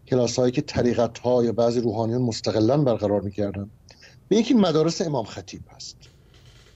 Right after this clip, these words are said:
این چهار شیوه در دورهٔ جمهوریت به اصطلاح شیوه‌های تعلیمات دینی بود.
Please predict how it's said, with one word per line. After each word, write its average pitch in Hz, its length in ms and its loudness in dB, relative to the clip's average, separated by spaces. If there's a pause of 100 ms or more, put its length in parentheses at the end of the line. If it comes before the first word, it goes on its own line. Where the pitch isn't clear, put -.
(280)
این 180 160 0
چهار 135 300 0
شیوه 143 420 -2 (340)
در 127 100 0
دورهٔ 123 240 0
جمهوریت 127 560 0
به - 60 -16
اصطلاح 123 280 -2
شیوه‌های 135 760 0 (400)
تعلیمات 120 520 0
دینی 110 280 -4
بود. - 180 -20